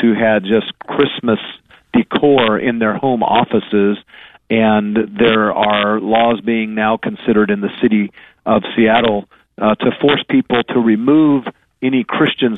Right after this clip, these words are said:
symbolism from their home if they're gonna do a Zoom meeting. And it, there's a hatred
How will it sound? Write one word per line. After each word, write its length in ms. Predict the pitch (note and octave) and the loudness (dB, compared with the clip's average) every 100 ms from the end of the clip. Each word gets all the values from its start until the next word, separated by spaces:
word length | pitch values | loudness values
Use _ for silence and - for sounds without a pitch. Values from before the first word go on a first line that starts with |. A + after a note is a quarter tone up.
| - | -4
symbolism 580 | D3 B2+ A2+ G2+ A2+ G#2+ | -2 2 2 2 -2 -2
from 200 | B2 A2+ | -4 -2
their 160 | G#2 | -2
home 380 | G#2 C3+ A#2+ G#2+ - - | 0 2 2 0 -6 -6
if 100 | A2 G#2+ | -4 0
they're 100 | A#2 | 0
gonna 160 | A#2 | 2
do 160 | G#2+ G#2 | 2 2
a 140 | F2+ | 2
Zoom 300 | G#2 B2 A#2+ | 2 2 2
meeting. 380 | G#2 F2+ F#2+ F#2+ - - - - - | 0 -2 -4 -8 -16 -16 -18 -14 -2
And 340 | G#2+ G#2+ A2+ | 0 0 -2
it, 340 | - G#2 A#2 - | 0 0 0 -2
there's 220 | A#2 A#2+ A2 | 0 2 2
a 80 | |
hatred 520 | G#2 E3+ F#3+ - G2 | 0 0 0 0 -2